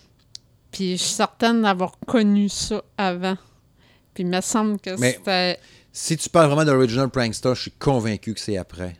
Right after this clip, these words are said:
Speaker 2: Je suis sûr, sûr, sûr. Parce que
Speaker 1: Ouais,
Speaker 2: après
Speaker 1: c'est
Speaker 2: Ixnay on the Hombre, t'as, euh, euh, c'est ça, il y a Americana avant, après, mais je suis pas sûr qu'il est tout de suite après, là.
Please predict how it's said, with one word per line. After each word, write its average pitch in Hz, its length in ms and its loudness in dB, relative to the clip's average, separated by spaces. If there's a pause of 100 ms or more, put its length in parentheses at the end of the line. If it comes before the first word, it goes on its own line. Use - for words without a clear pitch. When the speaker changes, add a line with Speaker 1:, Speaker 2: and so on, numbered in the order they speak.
(140)
Speaker 2:
Je 104 100 -8
suis - 100 -6
sûr, 110 180 -4
sûr, 101 160 -8
sûr. - 180 -16 (560)
Parce 117 280 -6
que 151 40 -10
Speaker 1:
Ouais, 143 480 -8
Speaker 2:
après 151 460 2
Speaker 1:
c'est 160 60 2
Speaker 2:
Ixnay 156 300 2
on 147 100 2
the 123 160 2
Hombre, 117 600 0 (1500)
t'as, 117 80 -2
euh, 113 200 2 (880)
euh, 90 720 -8
c'est 117 120 -8
ça, 120 120 -2
il 107 40 -2
y 104 60 2
a - 40 2
Americana 127 580 0
avant, 123 300 -4
après, 147 420 -10
mais 147 160 -4
je - 60 -10
suis - 100 -12
pas 151 140 -4
sûr 170 160 -2
qu'il 147 80 -6
est 123 40 -8
tout - 40 -12
de - 40 -10
suite 147 200 -6
après, 143 300 -8
là. 147 160 -8